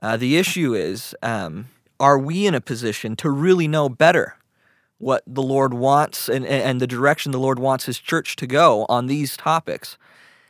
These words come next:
than the prophets are? And I, it, I would submit that if you think you know better than the prophets do, you don't really believe they're prophets. Uh, because the very nature of their position and their calling is to seek out the Lord's will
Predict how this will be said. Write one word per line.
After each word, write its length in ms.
than 220
the 80
prophets 460
are? 360
And 180
I, 220
it, 240
I 200
would 140
submit 300
that 100
if 100
you 160
think 320
you 140
know 240
better 340
than 160
the 80
prophets 520
do, 160
you 160
don't 160
really 200
believe 320
they're 120
prophets. 680
Uh, 120
because 260
the 80
very 220
nature 340
of 100
their 120
position 480
and 100
their 120
calling 680
is 600
to 380
seek 400
out 260
the 80
Lord's 420
will 640